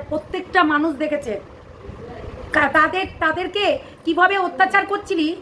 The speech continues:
প্রত্যেকটা মানুষ দেখেছে। মিথ্যা মিথ্যা কেস দিতে পারে কেউ? হ্যাঁ, তিনটে কেস তুই মিথ্যা মিথ্যা করে দিয়েছে। খুঁজবি বলিস? মিথ্যা মিথ্যা কেউ কাউকে কেস দেয়?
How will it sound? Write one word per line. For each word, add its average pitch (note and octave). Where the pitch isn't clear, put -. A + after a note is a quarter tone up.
প্রত্যেকটা G4
মানুষ F4
দেখেছে। F4
মিথ্যা A#3+
মিথ্যা D#4+
কেস E4
দিতে F4
পারে F4+
কেউ? F4
হ্যাঁ, D#4
তিনটে E4
কেস E4+
তুই F4+
মিথ্যা C#4+
মিথ্যা F#4+
করে G4+
দিয়েছে। E4+
খুঁজবি E4
বলিস? G4
মিথ্যা D4
মিথ্যা G4+
কেউ G4+
কাউকে G4+
কেস F#4+
দেয়? F#4